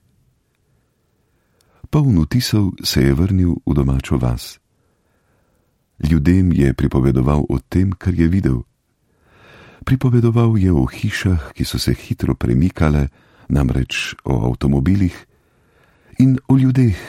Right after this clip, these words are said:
ki živijo v teh premikajočih se hišah. Pripovedoval je o velikih mostovih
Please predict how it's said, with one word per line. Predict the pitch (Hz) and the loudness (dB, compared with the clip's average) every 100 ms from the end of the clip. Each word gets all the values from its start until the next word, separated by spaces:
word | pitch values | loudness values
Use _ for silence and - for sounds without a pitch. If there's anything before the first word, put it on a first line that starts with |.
| - | -8
ki | - | -4
živijo | 65 69 69 65 | -2 0 2 2
v | 65 | 0
teh | - 65 - | -2 -4 -4
premikajočih | - 71 65 - 65 65 64 65 64 | -4 -2 0 0 0 0 -2 -6 -6
se | - | -6
hišah. | - 64 - 60 - _ _ _ _ _ _ _ _ _ - | -6 -6 -6 -8 -10 _ _ _ _ _ _ _ _ _ -6
Pripovedoval | - 117 123 120 120 117 110 | -2 0 2 2 2 2 2
je | 95 98 - | 2 0 0
o | 78 | -2
velikih | 71 82 - 71 - | 0 0 -2 -4 -2
mostovih | 67 - - 82 78 76 - | -4 -4 -2 0 0 -2 -4